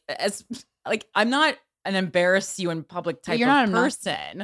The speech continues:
Speaker 2: obnoxious gal at all. Yeah.
Speaker 1: I'm, like, pretty quiet in real life. Like, yes, I might get in a fight publicly, but, like, I'm not, like, a person who's always getting in fights publicly. Like, if, if I get in a fight, uh,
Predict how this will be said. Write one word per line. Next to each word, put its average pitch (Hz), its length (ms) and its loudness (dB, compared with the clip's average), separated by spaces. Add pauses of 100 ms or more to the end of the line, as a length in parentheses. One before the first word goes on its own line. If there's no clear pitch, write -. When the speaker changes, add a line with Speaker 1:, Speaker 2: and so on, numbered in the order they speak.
(120)
Speaker 2:
obnoxious 170 320 -6
gal 180 260 2
at 135 80 0
all. 147 340 4
Yeah. 165 100 2
Speaker 1:
I'm, 226 120 4
like, 214 200 2
pretty 247 380 2
quiet 240 640 2
in 151 360 -6
real 165 140 -2
life. 160 220 2
Like, 208 120 2
yes, 254 280 4
I 220 80 4
might 208 180 2
get 196 140 0
in 175 80 -6
a 160 80 -4
fight 180 560 2 (100)
publicly, 196 540 -2 (200)
but, 208 200 0
like, 220 180 2
I'm 240 140 6
not, 330 180 4
like, 254 120 2
a 208 40 4
person 196 300 -2
who's 185 180 0
always 185 320 4
getting 160 240 -2
in 156 100 -4
fights 165 360 -2
publicly. 160 340 -2
Like, 165 100 -2
if, 175 60 -6
if 190 80 -2
I 277 140 4
get 226 220 0
in 175 60 -8
a 160 60 -4
fight, 160 420 0 (460)
uh, 127 120 2